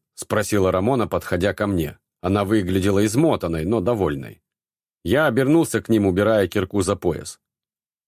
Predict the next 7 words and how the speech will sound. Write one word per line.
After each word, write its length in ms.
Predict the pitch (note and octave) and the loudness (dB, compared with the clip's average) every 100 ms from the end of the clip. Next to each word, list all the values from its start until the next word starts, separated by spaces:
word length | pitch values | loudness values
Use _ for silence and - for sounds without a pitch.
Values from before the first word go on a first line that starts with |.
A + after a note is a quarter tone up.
| _ _ _ | _ _ _
"Условия 520 | G#2+ A2+ D#3 E3+ D3+ C3+ | -2 0 4 4 4 0
сценария 600 | - D3 E3 E3 D3+ B2+ | -2 2 2 4 4 4
были 560 | A2+ D#3+ D3 C3+ F#2 _ _ | 4 4 4 2 0 _ _
тот, 240 | - C#3 - | 0 0 -2
кто 260 | - C3 | -2 0
сохранит 760 | B2 C3+ - B2 B2 C#3 D3 - | 2 -2 0 0 2 2 0 0
Экскалибур", 920 | A#2+ - - B2+ B2+ A#2+ C3+ G#2 D2+ | -4 -4 -2 0 2 2 2 2 -2